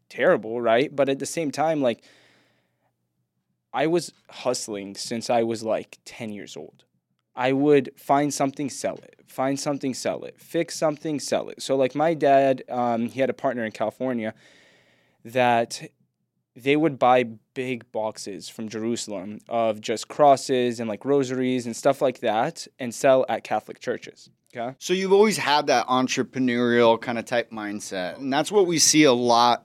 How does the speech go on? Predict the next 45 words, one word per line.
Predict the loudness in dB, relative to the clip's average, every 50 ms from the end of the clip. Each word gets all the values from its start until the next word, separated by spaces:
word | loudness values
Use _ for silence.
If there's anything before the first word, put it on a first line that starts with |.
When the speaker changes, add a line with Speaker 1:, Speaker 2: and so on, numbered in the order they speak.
| _
Speaker 2:
especially, | -18 -12 -8 -6 -4 -2 0 2 2 2 0 -2 -2
like, | 0 0 2 0 0 -4 -14 -20 -20 -20 -20 _ _ _ _ _ _ _ _ _ _ -20 -20 -20 -20 -10
right | -2 2 2 2 2
now | 2 0 0 2 2
in | 0 0
business. | 0 0 0 0 0 -2 -4 -4 -4 -6 -8 -10
I | -8
mean, | -8 -8 -6
a | -2
lot | 0 0 0 0
of | -2 -4
people | -8 -10 -6 -2
are | 0 0 2 0 0 -4
the | -6 -8 -6
ones | -4 -4 -4 -4 -4 -6 -4
that | -4 -4 -4 -4 -6
maybe | -10 -10 -8 -8 -8 -6
weren't | -4 -4 -4 -4 -4 -4
as | -6 -6 -4 -4 -4
entrepreneurial | -4 -4 -4 -6 -8 -14 -18 -18 -14 -12 -10 -8 -6 -4 -2 -2 0 0
or | 0 -2 -4 -6
kinda | -8 -10 -10 -10 -10 -10
getting | -12 -12 -14 -12 -10
out | -8 -6 -6 -6
of | -6 -6
the, | -8 -8 -8 -8 -10 -12 -12
out | -10 -10 -8
of | -8
the | -8 -6
real | -4 -4 -4 -4
estate | -4 -6 -6 -6 -6
world. | -4 -4 -4 -4 -4
So | -4 -2 0 0 0 -2 -6 -18 -20 -20 -18 -12
I | -12 -8
feel | -2 0
like | 0 0 2
a | 2
lot | 2 2 2 2
of | -2
people | -4 -8 -8 -6 -4 -4 -4 -2
that | -2 -2 0 0 0 -2 -4 -6
at | -8 -8 -6
a |
young | -6 -4 -4 -4 -2 -4 -4
age, | -2 -2 -2 -2 -2 -4 -6 -10 -10